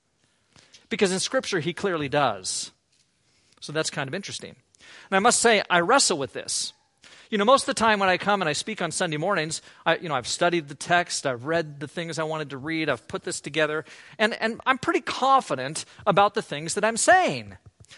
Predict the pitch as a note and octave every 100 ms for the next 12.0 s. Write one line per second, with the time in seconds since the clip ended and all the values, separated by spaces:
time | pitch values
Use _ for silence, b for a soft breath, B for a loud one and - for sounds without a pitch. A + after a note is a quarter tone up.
0 | B - A#3 G3 E4+ - C4 F#3+ G3 -
1 | G3+ G3 - D4+ D4+ - A3+ E3 A3 B3+
2 | E3 B3+ A#3 - - F4 - - E3+ G3+
3 | C4+ A3+ A#3 E4+ B3+ B3+ B3 A#3+ C4 A#3+
4 | E4+ F#4 B3+ E3 C#3 C3 - _ _ _
5 | _ _ _ _ _ _ _ _ _ _
6 | _ _ _ _ _ _ _ _ - E3+
7 | D#3+ - - G3+ - - D#3 E3+ G#3 G#3
8 | - G3 C4+ E4+ A3 G#3 G#3 C4+ B3+ B3
9 | A3 - - G3+ A#3 - F3+ - C4+ E4
10 | A#3+ E3+ G3 G#3 A3 A#3+ F#3 F3+ B B
11 | F3+ A#3+ A3+ A3 A3+ F#3+ G#3+ G3+ G3 E3+